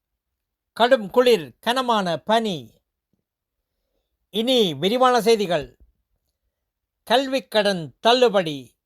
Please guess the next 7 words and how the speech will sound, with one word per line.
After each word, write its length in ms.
நோர்வே 460
அரசு 720
நூற்றி 500
எண்பத்தி 440
ஒன்பது 640
நகராட்சிகளில் 960
குடியிருப்போருக்கு 1080